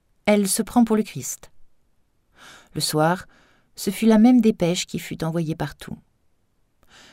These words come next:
La déportée Panonique a pris la parole ce matin pour ordonner fermement au public de concentration de voter sa condamnation à l'unanimité. Sans ambiguïté, elle s'est désignée comme victime expiatoire, déclarant que l'absolution des spectateurs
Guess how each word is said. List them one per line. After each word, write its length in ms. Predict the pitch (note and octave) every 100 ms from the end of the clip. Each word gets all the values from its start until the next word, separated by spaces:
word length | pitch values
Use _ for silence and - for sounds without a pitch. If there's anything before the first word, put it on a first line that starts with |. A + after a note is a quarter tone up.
| _
La 200 | E3 E3
déportée 420 | E3+ F#3 G3 -
Panonique 540 | A3+ F#3+ F#3+ F#3+ G#3+ G3+
a 80 | F3+
pris 180 | F#3
la 120 | F#3 E3
parole 340 | E3+ F3 F3
ce 160 | - E3+
matin 460 | D#3+ D3+ E3 F3
pour 200 | F3 F3+
ordonner 460 | E3+ E3+ F3+ F3 F3
fermement 600 | - G#3 F#3 F#3 F3+ D#3+
au 120 | D#3 D3+
public 500 | D#3+ D3+ E3+ E3+ -
de 120 | D3
concentration 760 | D3 E3 D#3+ D3 C#3+ - D3+ D3 - - _
de 120 | E3+
voter 320 | E3 F#3 F#3 G3+
sa 160 | F#3+
condamnation 720 | F#3 F3+ F3 D#3+ D3+ - E3+
à 160 | D#3+ D#3+
l'unanimité. 800 | D#3 D#3+ D3+ C#3+ C#3 - G2 - _ _ _ _ - -
Sans 340 | - F#3+ F3+ F3+
ambiguïté, 640 | F3 E3+ F3 E3 F#3 F#3 - _ -
elle 160 | F3 F3
s'est 180 | -
désignée 500 | F#3+ G#3 F#3 G3 G3
comme 280 | G3 F3+ E3+
victime 460 | E3+ F3+ - F3 E3+
expiatoire, 880 | E3+ E3+ - D#3+ - C#3+ B2+ A#2+ - -
déclarant 560 | D#3 D3+ D#3 C#3+ D#3
que 140 | D3 D3
l'absolution 680 | C#3+ C#3+ E3 D#3+ D3 -
des 120 | E3 D3
spectateurs 680 | - D3+ C#3+ - C3+ C3